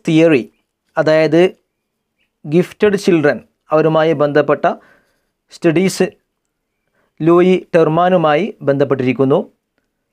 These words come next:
നെക്സ്റ്റ് ഗൊഡാർഡ്, ബിനറ്റിൻ്റെ ഇൻ്റലിജൻസ് ടെസ്റ്റ്,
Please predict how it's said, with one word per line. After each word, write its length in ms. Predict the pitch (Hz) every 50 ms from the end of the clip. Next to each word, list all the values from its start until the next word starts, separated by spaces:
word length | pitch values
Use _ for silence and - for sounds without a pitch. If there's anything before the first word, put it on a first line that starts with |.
| _ _ _ -
നെക്സ്റ്റ് 400 | 143 156 156 - - - 185 190 214 214 - _ _ _ _ _ _ _ _ -
ഗൊഡാർഡ്, 720 | 160 139 156 175 170 156 185 190 190 180 156 123 110 - - - - _ _ _ _ _ _ _ _ _ _ _ _ _ _ _ _ _ _ _ _ _ _ _ _ _ _ _ _ _ _ _ _ _
ബിനറ്റിൻ്റെ 760 | 170 147 135 165 170 180 190 190 190 185 180 165 147 147 147 165 165 - _ _ _ -
ഇൻ്റലിജൻസ് 840 | 180 180 190 196 202 220 220 226 196 190 226 226 220 220 220 - - - - _
ടെസ്റ്റ്, 360 | 180 175 151 - - - -